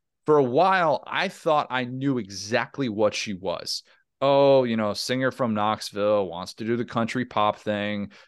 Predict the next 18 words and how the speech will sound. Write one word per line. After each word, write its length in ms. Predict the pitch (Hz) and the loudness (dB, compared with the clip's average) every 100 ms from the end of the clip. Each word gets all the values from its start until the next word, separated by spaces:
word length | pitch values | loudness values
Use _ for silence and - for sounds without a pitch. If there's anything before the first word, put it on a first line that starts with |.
| - | -8
just 220 | 107 - | -8 -4
these 180 | 117 - | -4 -4
fluffy 460 | - 98 110 120 | -6 -4 -2 -4
songs 580 | 110 107 107 104 104 101 | -4 -2 0 0 -2 -6
with 140 | 95 | -8
a 40 | 110 | -10
pop 380 | - 98 104 104 | -6 -2 -2 -2
mix 420 | 107 104 - - - - _ | -4 -4 -6 -8 -10 -20 _
and 220 | 117 107 | -2 -2
just 180 | 113 - | -4 -6
hoping 520 | - - 127 127 127 | -10 -2 0 0 -2
to 140 | 120 113 | -2 -2
be 200 | 113 113 | 2 2
able 160 | 110 | 0
to 160 | 107 113 | -4 -6
make 300 | 98 110 107 | -2 -2 -4
it 180 | 101 - | -10 -6
big, 500 | 101 107 107 98 | -2 2 0 -2